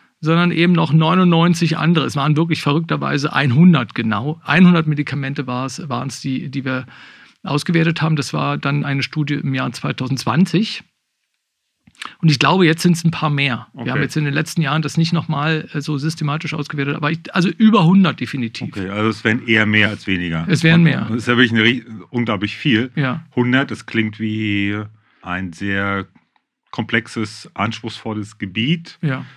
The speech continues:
Speaker 2: diese symptomatische Medikation bei Menschen mit A L S. Wie viele Symptome gibt es überhaupt, um diese einhundert Medikamente einzusetzen? Sind das auch einhundert Symptome oder wie muss man sich da die, die Menge der Symptome vorstellen?
Speaker 1: Ja, das sind weniger Symptome. Es gibt so,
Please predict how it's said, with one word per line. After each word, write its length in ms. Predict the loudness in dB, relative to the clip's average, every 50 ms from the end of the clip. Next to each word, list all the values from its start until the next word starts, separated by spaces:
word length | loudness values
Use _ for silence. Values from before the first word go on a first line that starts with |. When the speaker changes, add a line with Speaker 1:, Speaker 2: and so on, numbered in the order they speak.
| _ _ -8
Speaker 2:
diese 160 | -6 -6 -4
symptomatische 840 | -6 -6 -8 -6 -4 -4 -2 -2 -4 -6 -8 -12 -10 -8 -8 -6 -4
Medikation 1200 | -4 -6 -6 -8 -8 -8 -10 -10 -10 -10 -8 -6 -4 -2 -2 -2 -2 -2 -2 -2 -2 -4 -6 -8 _ _ _
bei 220 | -6 -4 -4 -4 -4
Menschen 320 | -4 -4 -6 -6 -6 -6
mit 120 | -6 -6
A 140 | -6 -10 -10
L 80 | -8 -8
S. 240 | -10 -12 -12 -18 _ _ -20 -20 _ _ _
Wie 100 | -6 -4
viele 640 | -2 -2 0 0 2 2 2 4 4 2 0 -2 -4 -12 _ _ _ _ _ _
Symptome 540 | -10 -4 -2 -2 -2 0 2 2 4 4 2 0
gibt 180 | -2 -4 -4
es 100 | -6 -6
überhaupt, 640 | -6 -6 -4 -2 -2 -2 -2 -4 -8 -16 -18 -18 _ _ _ _ -6
um 560 | -2 0 2 2 2 2 2 0 0 -2 -4
diese 720 | -4 -4 -4 -2 0 0 2 2 2 2 2 0 0 -2 -6 _ _ _ _ _ -2
einhundert 460 | 0 0 0 2 2 2 2 2 0
Medikamente 600 | 0 -2 -2 -2 -2 -2 -2 -2 -2 -2 -4 -2
einzusetzen? 540 | -2 -2 -2 -2 -4 -6 -8 -8 -8 -8 -4
Sind 120 | -2 -2
das 160 | -2 -2 -4
auch 220 | -6 -12 -12 -10 -6
einhundert 540 | -4 -2 -2 0 2 2 2 2 0 -2
Symptome 440 | -4 -8 -8 -6 -4 -2 -2 0 0
oder 400 | -2 -2 -4 -4 -4 -4 -6 -4
wie 80 | -2 -2
muss 160 | -2 -2 -2
man 100 | -6 -6
sich 160 | -6 -6 -6
da 140 | -4 -4 -2
die, 240 | -2 -2 -2 -2 -2
die 100 | 0 2
Menge 260 | 4 6 6 6 4
der 120 | 4 2
Symptome 380 | 0 0 -2 -2 -2 0 0 -2
vorstellen? 480 | -2 -4 -8 -8 -8 -8 -8 -6 -6 -4
Speaker 1:
Ja, 100 | -4 -4
das 240 | -4 -4 -4 0 0
sind 140 | 0 2 4
weniger 320 | 4 4 4 2 2 0
Symptome. 520 | -2 -6 -6 -6 -8 -8 -6 -6 -6 -8 -8 -8
Es 140 | -8 -6
gibt 180 | -6 -8 -8 -4
so, 260 | -4 -4 -4 -4 -6